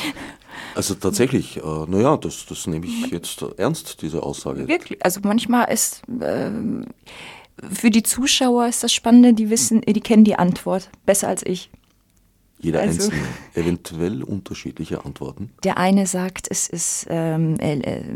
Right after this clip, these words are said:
Speaker 2: sie findet die Erlösung, der andere sagt, sie stirbt, die anderen sagen, sie verreist. Also,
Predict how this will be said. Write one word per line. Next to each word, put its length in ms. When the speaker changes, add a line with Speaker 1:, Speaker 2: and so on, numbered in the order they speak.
Speaker 2:
sie 140
findet 300
die 60
Erlösung, 840
der 180
andere 300
sagt, 340
sie 100
stirbt, 600
die 100
anderen 240
sagen, 260
sie 140
verreist. 840
Also, 260